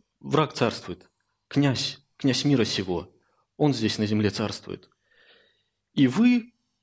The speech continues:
можно сказать, находитесь на его территории.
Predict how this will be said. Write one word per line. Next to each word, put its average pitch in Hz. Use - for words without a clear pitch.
можно 135
сказать, 143
находитесь 180
на 156
его 170
территории. 101